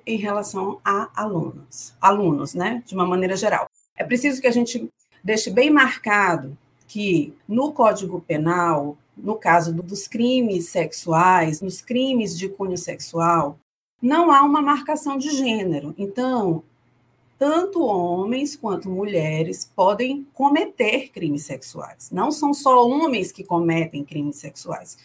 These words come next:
Mulheres também podem ser sujeitos ativos, como a gente fala na ciência jurídica, dos crimes sexuais.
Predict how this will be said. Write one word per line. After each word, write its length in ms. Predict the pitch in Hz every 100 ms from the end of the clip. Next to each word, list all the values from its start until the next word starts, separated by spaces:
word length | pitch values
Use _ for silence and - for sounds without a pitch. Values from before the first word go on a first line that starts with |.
| _
Mulheres 420 | 233 269 196 233
também 460 | - 269 208 254 -
podem 380 | - 226 277 247
ser 180 | 226 196
sujeitos 800 | 202 285 254 190 240 277 269 196
ativos, 640 | 170 - 220 240 185 170
como 160 | 175 175
a 40 |
gente 240 | 175 165
fala 240 | - 160 156
na 140 | 156
ciência 340 | 160 160 151 151
jurídica, 640 | 151 151 208 180 - 143 _ _ _ -
dos 360 | 185 269 311 -
crimes 320 | 240 233 240
sexuais. 1000 | 254 240 - 262 143 - - - -